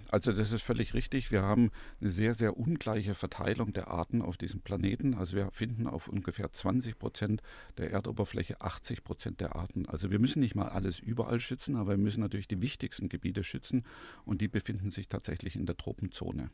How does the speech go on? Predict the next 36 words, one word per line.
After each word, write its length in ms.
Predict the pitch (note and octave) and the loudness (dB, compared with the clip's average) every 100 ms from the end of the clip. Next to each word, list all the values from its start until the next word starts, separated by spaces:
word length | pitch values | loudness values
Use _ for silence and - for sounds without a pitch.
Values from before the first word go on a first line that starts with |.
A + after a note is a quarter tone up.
| - | -8
Ja. 160 | - - - - - - - | -8 -8 -12 -16 -16 -18 -6
Und, 480 | - G2+ F#2+ - - | 2 4 4 2 -4
ähm, 340 | F#2+ F#2 F2 E2+ - - - - - - - - - | 0 2 2 0 -6 -18 -14 -8 -8 -8 -16 -14 2
und 180 | A#2 A#2+ | 6 10
wir 100 | G#2+ | 10
wissen 300 | C3+ C3 A2+ | 8 6 6
heute 260 | C#3 - | 4 6
auch, 160 | B2 A2+ | 4 6
wir 100 | A2 | 4
müssen 240 | A2+ A#2 | 6 6
noch 140 | G#2+ G2 | 6 4
deutlich 480 | - G2+ A#2+ A2 E2+ | 8 8 8 4 6
mehr 360 | F#2 A2+ D3+ | 8 8 8
Schutzgebiete 640 | D3+ - - F#2 - F2 F#2 | 4 -2 -2 -4 -2 0 0
schaffen. 600 | - F#2 - A#2+ E3 D3+ | 0 -2 0 2 2 2
Also 280 | G#2 A2+ | 0 2
wir, 260 | G#2 G#2+ F#2 - | 4 6 6 2
die 220 | - F#2 | -4 0
Wissenschaft 580 | G#2 B2+ - G#2 - - | 6 6 6 2 -2 -2
geht 160 | F#2 | 0
eigentlich 200 | - F#2 | 2 2
davon 260 | - - - | 2 2 2
aus, 180 | E2 G2+ | 2 4
wir 80 | G#2 | 4
müssen 260 | F#2+ A#2 | 4 4
mindestens 460 | F#2 G2+ G2+ G2+ - | 4 4 2 0 -2
dreißig 400 | - E2 - - | 0 2 2 -2
Prozent 400 | - - F2+ F2 | -4 -2 -2 -2
der 120 | - | 0
Erdoberfläche 1080 | - - G2 - - F2 G2 - - - - | -2 -2 -4 -4 -6 -2 -2 -2 -4 -2 -2
unter 240 | F2 - | -2 -2
Schutz 220 | - - | -4 -4
stellen, 460 | - - - D2+ - | -4 -4 -4 -4 -6
ja, 160 | - - | -8 -6
um 380 | - C#3 D3+ C3+ - | 2 4 4 0 -4
diese 340 | - - G2 | -2 4 2